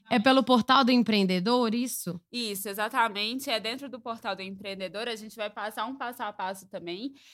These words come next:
Speaker 2: É, mas é um processo bem simples. É pra não assustar o pessoal que tá pensando mesmo em, em adquirir esse C N P J e sair da informalidade.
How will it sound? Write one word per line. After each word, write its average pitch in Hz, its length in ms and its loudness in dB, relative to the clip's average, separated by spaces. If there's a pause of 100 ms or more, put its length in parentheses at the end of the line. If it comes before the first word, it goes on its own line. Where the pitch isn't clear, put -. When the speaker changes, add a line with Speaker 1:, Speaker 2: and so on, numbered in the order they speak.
(200)
Speaker 2:
É, 208 640 4
mas 220 220 2
é 247 80 4
um 254 60 -2
processo 254 420 -4
bem 254 240 -2
simples. 269 640 -6
É 233 160 -2
pra 285 320 0
não 285 160 -4
assustar 302 500 -4
o 277 60 -4
pessoal 262 380 -6
que - 80 -20
tá 269 120 -8
pensando 269 440 -8
mesmo 240 400 -10
em, 247 360 -10
em 208 720 -12
adquirir 214 580 -6
esse 254 200 -4
C 226 140 -12
N 208 100 -12
P 185 180 -14
J 220 540 -6
e 240 140 -10
sair 214 240 -4
da 214 80 -6
informalidade. 233 840 -14